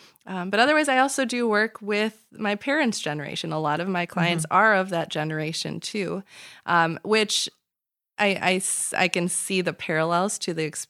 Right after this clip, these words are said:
Speaker 1: the, my parents' experiences and what they've gone through. And luckily, what that has helped me do is to have empathy too for those same business owners, because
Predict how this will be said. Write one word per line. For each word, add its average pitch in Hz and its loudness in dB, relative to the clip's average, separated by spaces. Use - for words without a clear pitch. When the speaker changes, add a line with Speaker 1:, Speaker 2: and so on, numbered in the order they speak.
Speaker 1:
the, 175 -4
my 156 0
parents' 156 -4
experiences 214 0
and 175 -2
what 175 0
they've 165 -2
gone 160 0
through. 220 -2
And 226 2
luckily, 226 2
what 196 2
that 185 0
has 185 0
helped 180 0
me 175 0
do 214 -2
is 190 -4
to 185 -6
have 175 0
empathy 156 -6
too 156 -6
for 156 -8
those - -6
same 156 -2
business - -8
owners, - -6
because 185 -6